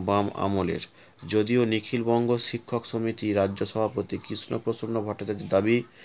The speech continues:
সেই সময় কোনো অনিয়ম হয়নি। তার পাল্টা প্রশ্ন, এখন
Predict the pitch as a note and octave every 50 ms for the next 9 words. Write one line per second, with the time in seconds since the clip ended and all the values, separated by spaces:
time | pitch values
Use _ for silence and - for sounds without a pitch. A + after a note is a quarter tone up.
0 | - - - - - - - - B2+ A#2+ A#2+ - C3+ B2+ C3 C3 B2+ - - A2+
1 | A#2 A2+ G#2+ - G2 G2+ G#2 G#2 G#2+ A2 A2+ A#2 G#2+ G#2 G#2+ G#2 G#2+ G#2+ G2+ F2+
2 | F2 F2+ - - - - - - - - - G2+ G2+ G2+ G2+ - F#2+ G2 G2 F#2+
3 | - A2+ A2 A#2 A#2 A2 - G#2 G2 F2+ F2 F2+ - - - - - - - G2
4 | G2+ - A#2